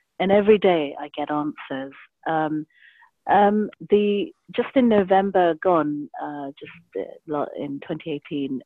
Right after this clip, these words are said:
um, the Greek doctors who were based in our camp, for example, um, quit. So many of them were great humanitarians and had been working sort of almost non-stop throughout the crisis for two, three years.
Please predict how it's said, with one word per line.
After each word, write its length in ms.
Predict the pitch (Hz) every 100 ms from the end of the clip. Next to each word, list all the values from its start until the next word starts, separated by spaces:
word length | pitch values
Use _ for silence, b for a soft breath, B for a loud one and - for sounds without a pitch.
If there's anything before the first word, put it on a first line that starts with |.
| _ -
um, 480 | 160 156 156 151 -
the 420 | 156 151 147 143 - -
Greek 260 | 208 - -
doctors 420 | 190 - 175 170 -
who 140 | 165
were 100 | 143 139
based 240 | 170 165 - -
in 140 | 151
our 220 | 151 165 156
camp, 320 | - 151 -
for 120 | - 143
example, 580 | 139 127 135 - 151 B B B B B _ -
um, 420 | 156 156 151 151
quit. 260 | - 214 - - - b b b _ -
So 140 | 196 185
many 320 | 202 233 240
of 80 | 170
them 220 | 165 151 151
were 160 | 151 147
great 420 | 196 190 214 185 -
humanitarians 760 | 175 156 147 151 - 143 143 139
and 140 | 147 151
had 200 | 175 -
been 180 | 196 185
working 540 | 208 - 185 156 147 -
sort 140 | 170 160
of 100 | 151 _ _ 185
almost 300 | 185 175 -
non-stop 640 | 185 185 180 165 - 175 - -
throughout 260 | 165 156 -
the 80 |
crisis 280 | - 160 151 - 131 -
for 80 | 135 -
two, 120 | 156 151
three 140 | - 143
years. 380 | 147 139 123